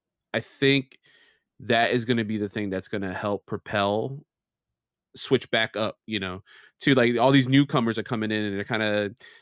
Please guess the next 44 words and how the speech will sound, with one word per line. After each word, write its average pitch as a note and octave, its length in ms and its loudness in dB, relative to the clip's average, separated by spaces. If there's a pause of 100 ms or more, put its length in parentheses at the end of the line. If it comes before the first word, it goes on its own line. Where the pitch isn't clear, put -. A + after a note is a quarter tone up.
not G#3 160 0
taking F#3+ 180 4
over C#3 160 4
the A#2 80 2
market, C3 360 0
but A2 120 -2
they're, A2 140 -2
they're, A2+ 300 2
like, G#2+ 300 0 (100)
the A2 240 -8
new G#2 180 -6
hotness. G#2 500 -2
Everyone's F#2+ 340 -8
talking A#2+ 300 -2
about G#2+ 360 -4
them. G#2+ 180 -6
Everyone, G2 320 -8
it's - 140 -14
in G#2+ 160 -8
their G#2 140 -4
mouths G2+ 280 -4
and G#2 80 -12
stuff. G#2 240 -8 (320)
The B2+ 80 -2
Switch F#3+ 240 4
is A#2+ 120 -2
there C#3+ 200 4
and A2 140 0
everyone C3 260 4
still C3 240 0
loves B2+ 220 2
it. G2+ 100 -2
It G2 180 -4
has A2+ 200 0
a G2 80 -8
great G#2+ 340 -6
game A2+ 240 -4
library. G#2+ 520 -6 (220)
That's C#3+ 140 0
the C#3 120 4
other B2+ 140 4
thing G2 220 -6
too, G#2 220 -6
right? G2 280 -4